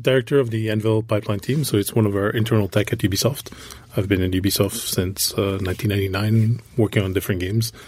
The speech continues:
uh, but right now really focusing on developing and evolving our internal technology, uh,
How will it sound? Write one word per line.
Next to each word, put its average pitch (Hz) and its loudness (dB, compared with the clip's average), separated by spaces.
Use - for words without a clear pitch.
uh, 95 -2
but 90 -8
right 92 2
now 98 2
really 101 0
focusing 107 -2
on 87 -8
developing 110 2
and 95 -2
evolving 110 4
our 98 0
internal 107 -2
technology, 92 -4
uh, 101 -6